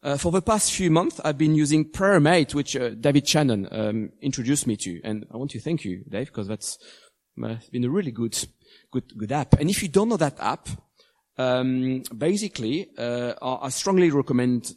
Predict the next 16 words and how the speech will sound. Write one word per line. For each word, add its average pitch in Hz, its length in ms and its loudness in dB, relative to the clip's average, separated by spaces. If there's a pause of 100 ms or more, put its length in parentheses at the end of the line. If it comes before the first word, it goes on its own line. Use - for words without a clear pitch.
to, - 160 -8
to 113 140 -8
use 127 280 2
it - 360 -6 (280)
because 160 280 0
it 160 140 -2
helps - 420 -4
you 180 160 -4
organize 143 720 0
your 190 140 0
prayer 185 320 0
life 107 500 -8 (420)
by 131 280 4
providing 135 800 0 (280)
categor-, 185 760 -2
categories 151 760 -4